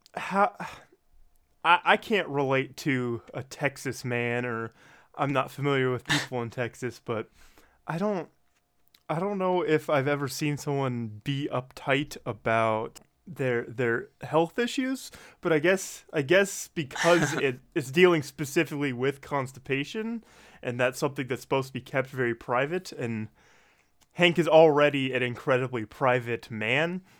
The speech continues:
Speaker 1: That's bringing something like this
Speaker 2: <laughs>
Speaker 1: is, uh, into it is, um, making him embarrassed, and then the fact that everyone else is so nonchalant about it is what's making him uncomfortable even more. <laughs>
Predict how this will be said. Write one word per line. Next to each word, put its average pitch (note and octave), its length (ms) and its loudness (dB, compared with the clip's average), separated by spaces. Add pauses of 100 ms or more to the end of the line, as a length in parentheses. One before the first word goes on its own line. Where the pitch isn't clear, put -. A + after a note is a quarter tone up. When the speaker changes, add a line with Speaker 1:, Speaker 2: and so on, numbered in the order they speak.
(120)
Speaker 1:
That's A#2+ 280 0
bringing C3 460 -4
something C3+ 280 -4
like B2+ 220 -2
this B2+ 340 -2 (300)
Speaker 2:
<laughs> - 300 -4
Speaker 1:
is, B2+ 400 0
uh, C#3 140 2 (260)
into E3+ 400 4
it C#3+ 180 2
is, C#3 300 2
um, A2+ 420 -2 (640)
making F#3+ 380 0
him D#3 140 -2
embarrassed, C3 720 0 (360)
and C#3 220 0
then D3 160 0
the C3 80 -2
fact C#3+ 460 2
that A#2+ 280 2
everyone C#3 460 2
else B2+ 400 4 (100)
is B2+ 240 0
so C3+ 240 0
nonchalant A#2+ 1000 0
about A3 340 6
it B3 220 6 (420)
is C3+ 220 -2
what's C#3+ 220 2
making B2+ 420 -2
him A2 180 -8
uncomfortable G2+ 760 -10
even G2 180 -10
more. G2 440 -10
<laughs> - 60 -20